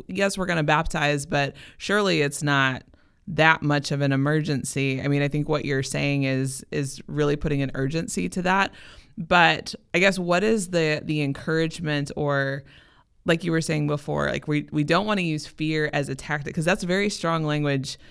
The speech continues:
um, you know, saying, you know, that, that Sa-, I can't even remember what you just said, but, like, Satan has access to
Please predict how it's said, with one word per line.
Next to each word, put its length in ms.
um, 360
you 100
know, 140
saying, 840
you 100
know, 80
that, 280
that 180
Sa-, 200
I 100
can't 80
even 140
remember 200
what 100
you 60
just 180
said, 200
but, 100
like, 160
Satan 300
has 240
access 640
to 240